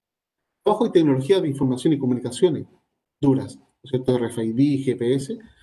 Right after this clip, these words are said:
y abajo la, la capa de metodología, ¿ya? Que es donde, eh, la, la,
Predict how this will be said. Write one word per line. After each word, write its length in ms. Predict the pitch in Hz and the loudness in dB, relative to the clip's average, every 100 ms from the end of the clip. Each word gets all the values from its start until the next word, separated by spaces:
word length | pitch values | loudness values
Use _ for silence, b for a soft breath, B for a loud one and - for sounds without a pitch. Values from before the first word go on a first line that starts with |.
| B | B
y 80 | 139 | 0
abajo 220 | 190 247 | 2 4
la, 240 | 294 277 226 | 2 2 2
la 140 | 160 | 0
capa 260 | 180 180 180 | 2 2 2
de 160 | 151 143 | 4 2
metodología, 560 | 127 123 113 - 107 - _ _ _ _ 143 | 2 0 -2 -4 -4 -6 _ _ _ _ -6
¿ya? 180 | 156 | -4
Que 120 | 156 139 | 0 2
es 40 | |
donde, 360 | 143 139 139 143 | 2 2 4 2
eh, 360 | 139 135 123 | 0 -2 -2
la, 200 | 123 123 - | -2 -4 -2
la, 300 | 120 113 | -4 -4